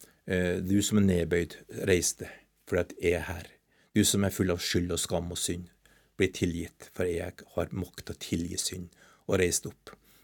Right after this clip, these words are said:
Og det er det oppdraget som han har gitt til oss, nemlig formidle Guds rike med kraft. Og, og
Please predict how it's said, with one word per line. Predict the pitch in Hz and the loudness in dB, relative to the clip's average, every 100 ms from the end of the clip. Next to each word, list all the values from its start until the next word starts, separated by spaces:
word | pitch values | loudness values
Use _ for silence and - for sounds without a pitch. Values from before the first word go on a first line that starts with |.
| - | -2
Og | 113 | 4
det | 160 | 6
er | |
det | - | 6
oppdraget | 156 - - 98 90 95 | 4 2 2 4 4 2
som | 117 110 _ _ _ _ _ - - | 0 -2 _ _ _ _ _ -10 0
han | 107 | 4
har | 104 | 4
gitt | 95 | 2
til | 98 | -4
oss, | 85 - - - | -2 -2 -4 -2
nemlig | 123 120 104 117 - _ - | 2 6 6 4 -4 _ 0
formidle | 123 113 95 - 90 98 101 _ - | 4 6 4 2 -2 -2 -4 _ -16
Guds | - 98 - - - _ _ _ _ - | -2 0 0 -2 -4 _ _ _ _ -4
rike | 101 107 90 - 85 87 _ - | 4 6 4 2 -4 -4 _ -6
med | 92 - | -4 -2
kraft. | - - - - - _ _ _ - | -6 -6 -10 -12 -18 _ _ _ 4
Og, | 127 | 4
og | 127 135 131 131 - - | 6 6 8 6 2 -18